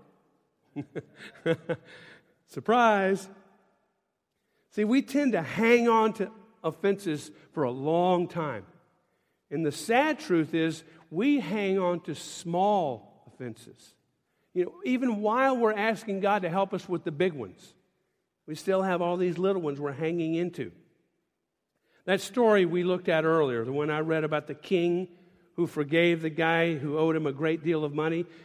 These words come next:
and then the, he wouldn't forgive his fellow servant of the small debt. The theologians say that the money that the man owed the king in today's terms would be millions of dollars. Millions. And the fellow servant,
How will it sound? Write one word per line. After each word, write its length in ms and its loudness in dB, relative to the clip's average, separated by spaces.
and 140 -6
then 160 0
the, 160 -4
he 120 0
wouldn't 360 2
forgive 380 2
his 180 0
fellow 380 4
servant 480 0
of 140 -10
the 80 -4
small 400 -2
debt. 400 -4
The 140 -10
theologians 680 4
say 280 2
that 200 -2
the 80 0
money 380 4
that 200 -2
the 60 -2
man 360 0
owed 180 0
the 80 -6
king 560 -2
in 160 -4
today's 600 0
terms 420 -2
would 220 -4
be 180 -2
millions 880 2
of 160 -6
dollars. 720 -8
Millions. 720 -6
And 100 -16
the 60 -12
fellow 400 4
servant, 520 -2